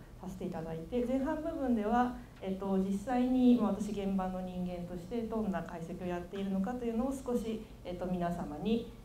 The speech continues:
えー、体験していただけたらいいかなというふうに思っております。で、えっと、まあ、ちょっと、あの、がん、がんセンターからいきなり来て誰だろうと思われたと思うんですけれども、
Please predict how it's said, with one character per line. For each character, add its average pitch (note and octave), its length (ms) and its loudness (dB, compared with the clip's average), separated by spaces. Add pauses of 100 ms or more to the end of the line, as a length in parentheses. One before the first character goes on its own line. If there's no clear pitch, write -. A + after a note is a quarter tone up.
(100)
え E3 440 -2
ー、 - 40 -6
体 E3+ 180 2
験 E3+ 200 -4
し E3 80 -6
て - 80 -6
い D#3+ 60 -6
た E3 100 -4
だ E3 100 -4
け E3+ 100 -6
た G#3+ 160 2
ら F#3+ 80 0
い D#3 60 -4
い - 20 -6
か E3 120 -8
な A3 140 2
と A#3 120 0
い G#3+ 40 4
う - 20 2
ふ - 40 2
う C4 40 2
に B3+ 100 2
思 E3 180 0
っ D#3+ 60 -6
て - 140 -10
お D3 40 -8
り - 100 -10
ま D3+ 140 -6
す。 - 160 -12 (1900)
で、 B3+ 60 0
え - 80 0
っ - 20 -4
と、 G3+ 320 0
ま A3 100 2
あ、 G#3 60 4
ち - 20 0
ょ - 40 -2
っ - 80 -10
と、 F3+ 80 -6
あ - 20 -4
の、 E3+ 300 -4
が A#3+ 100 2
ん、 A#3 140 -2
が A3+ 140 4
ん A3+ 60 6
セ B3+ 80 4
ン B3 100 10
タ G3+ 80 2
ー F#3 60 2
か F3+ 80 2
ら E3+ 60 0
い E3 60 0
き F3 100 -2
な G3+ 80 6
り G#3 60 4
来 G3+ 60 4
て F3 100 0
誰 F#3+ 220 6
だ F#3 100 4
ろ E3 120 0
う E3 60 -2
と E3 60 -4
思 E3 220 -2
わ F#3+ 120 6
れ F#3 80 2
た F3 80 -4
と E3 120 -6
思 E3+ 220 -4
う - 40 -4
ん E3 40 -6
で D#3+ 80 -6
す D#3+ 120 -8
け D#3 100 -10
れ D#3 60 -10
ど D#3 120 -10
も、 G#3+ 280 0